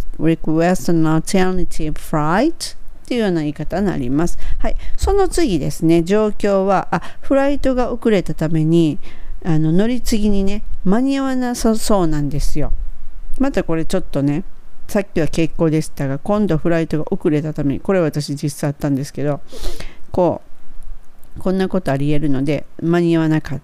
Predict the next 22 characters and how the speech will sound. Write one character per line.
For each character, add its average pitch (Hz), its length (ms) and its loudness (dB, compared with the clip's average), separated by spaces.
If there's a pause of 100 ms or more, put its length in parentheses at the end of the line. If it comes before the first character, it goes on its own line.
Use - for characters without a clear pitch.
(140)
な 165 160 4
さ 165 220 -2
そ - 340 0
う。 - 40 0 (140)
そ 240 180 0
の 240 80 2
時 220 260 2
に、 156 240 2 (320)
飛 - 140 -6
行 277 300 2
機 180 160 2
が 160 120 0
遅 175 320 2
れ 170 120 0
た 156 200 -2
の 151 180 0
で、 165 240 0
ニ 180 220 4
ュ 220 120 2
ー 220 80 0
ヨ 208 380 0
ー - 40 -8